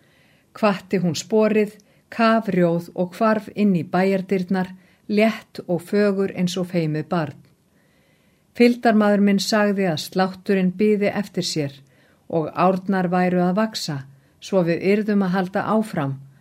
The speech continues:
allt hvað hestarnir þyldu. Og skaftfellsku hestunum væri nú ekki fisjað saman, frekar en fólkinu. Svo hélt hann áfram þembingin á þriðja sólarhring,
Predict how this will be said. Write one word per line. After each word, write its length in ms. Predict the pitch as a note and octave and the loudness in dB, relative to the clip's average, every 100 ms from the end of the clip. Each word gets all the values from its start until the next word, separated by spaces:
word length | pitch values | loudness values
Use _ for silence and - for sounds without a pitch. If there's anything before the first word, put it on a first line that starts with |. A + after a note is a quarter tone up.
| _ | _
allt 320 | - G#3 - - | -6 -6 -6 -8
hvað 280 | A3 G3+ F3+ | -2 -2 -2
hestarnir 560 | F3 - D#3+ - E3+ | -4 -4 -6 -4 -4
þyldu. 500 | F3 G#3 F3+ - C#3 A#2 - _ _ _ _ _ _ - | -2 -2 -2 -4 -8 -8 -16 _ _ _ _ _ _ -6
Og 180 | D#3 C3+ | -4 -4
skaftfellsku 800 | - G3 F#3+ - G#3+ G3+ - F3 | -2 -2 -2 -2 -2 0 -4 -2
hestunum 540 | F#3 F#3+ - F#3+ F3+ | -2 -2 -2 -2 0
væri 240 | G3 G#3+ F#3+ | 0 0 0
nú 140 | F3+ | -2
ekki 320 | F#3+ A3 - G3+ | -2 -8 -8 -4
fisjað 460 | A#3+ A#3+ - G3 | 0 0 -2 -4
saman, 460 | - A3+ E3+ C3+ - - _ _ | -2 0 0 -2 -8 -16 _ _
frekar 380 | - A3+ G#3+ E3 | -2 -2 0 -2
en 80 | F3 | -2
fólkinu. 540 | F3+ F3+ - D3+ C3+ B2+ - _ _ _ _ _ _ _ | -2 -4 -4 -6 -4 -6 -14 _ _ _ _ _ _ _
Svo 160 | - F3+ | -4 -2
hélt 420 | E3 G3+ G3 - | 0 0 -2 -4
hann 160 | G3+ F3 | -2 -2
áfram 480 | E3+ G3+ G3+ G#3 F3+ | 0 -2 -2 -2 -4
þembingin 720 | D#3+ G3+ G3+ G3+ G3+ F#3+ G3 D#3+ | -2 0 0 0 -2 -2 -2 -2
á 60 | |
þriðja 480 | C#3 G3 A3+ G#3 D#3+ | -4 -2 0 2 -2
sólarhring, 640 | - B3 G#3+ F3+ D#3+ C#3 | 0 0 0 -2 -6 -8